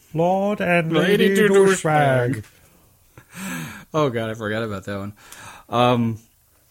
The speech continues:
Speaker 2: so the last two we'll wind up with, these are probably the, the two most recent incarnations of what is known as a power trio. And, um, the,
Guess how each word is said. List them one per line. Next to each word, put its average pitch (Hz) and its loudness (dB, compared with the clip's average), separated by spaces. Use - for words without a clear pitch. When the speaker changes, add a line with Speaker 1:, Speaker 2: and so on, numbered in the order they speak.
Speaker 2:
so - -2
the 208 6
last 285 4
two 196 2
we'll 156 0
wind 135 2
up 131 0
with, 131 0
these 123 -2
are 120 -2
probably 120 -2
the, 107 -4
the 98 -6
two 139 -2
most 120 -2
recent 104 -4
incarnations 98 -8
of 92 -10
what 95 -8
is 95 -10
known 98 -6
as 92 -10
a 92 -16
power 95 -10
trio. 95 -10
And, 104 -6
um, 98 -4
the, 95 -10